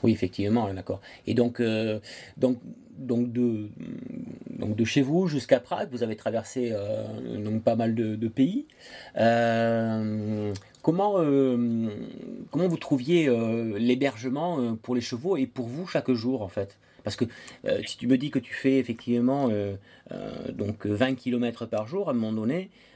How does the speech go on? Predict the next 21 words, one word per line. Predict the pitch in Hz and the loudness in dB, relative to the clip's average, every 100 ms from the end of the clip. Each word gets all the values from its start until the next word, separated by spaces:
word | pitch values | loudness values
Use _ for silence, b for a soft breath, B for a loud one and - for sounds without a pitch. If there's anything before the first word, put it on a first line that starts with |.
| b | b
euh, | 98 101 | -8 -6
bah, | 98 98 | -4 -6
il | |
faut | - | -4
forcément, | 107 110 - 110 147 | -8 -8 -2 0 2
il | 151 | 4
y | 107 | 2
a, | 98 - | 2 0
arrive | 98 120 120 | -2 -2 -2
le, | 101 98 95 92 101 B B B - | -2 -2 -4 -8 -12 B B B -2
l'hébergement | 104 107 101 156 208 139 | 2 4 2 -2 -2 -4
pour | 117 | -8
pouvoir | 107 117 110 | -6 -6 -4
passer | 107 101 | -6 -4
la | 101 | -4
nuit | 147 185 160 | -4 -6 -4
et | 113 | -6
pour | - | -8
pouvoir | - 101 110 | -10 -4 -4
passer | - 107 - | -2 -6 -2
le, | 113 95 92 | -2 -2 -4